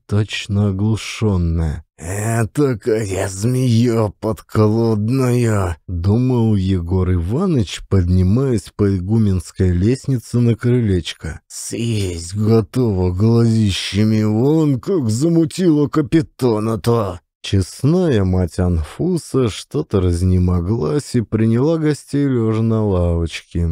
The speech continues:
Около неё сидела Аннушка. Когда Капитон вошёл в игуменью келью, он почти никого и не видел.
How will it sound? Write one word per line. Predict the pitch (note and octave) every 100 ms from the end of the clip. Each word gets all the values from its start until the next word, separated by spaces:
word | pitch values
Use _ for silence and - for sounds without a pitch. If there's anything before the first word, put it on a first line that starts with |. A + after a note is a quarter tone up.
| E2 - -
Около | E2+ F#2 G2
неё | G#2 A2 B2+
сидела | - C#3+ C#3 C3+ C#3 - _
Аннушка. | E2+ D#2 D#2 D#2+ D2+ - - E2+ -
Когда | - F#2+ A2 C3+ D#3 E3 D3+
Капитон | A2 F2 F#2 D#2 F2+ F2 F2
вошёл | E2+ - F#2 F2+ E2+
в | F2+
игуменью | E2+ F2+ F2+ F2+ F2+ F2+ F#2 G2+
келью, | _ G2+ A#2 B2+ C3 B2 B2 B2
он | B2 C#3 G3 E3 _
почти | G2+ A2 - - - F#2
никого | F2+ G2 F#2+ F#2 F2+ E2+ E2+
и | F2+
не | F2+ F2+ F#2
видел. | E2+ E2 E2+ E2 F2+ F2 E2+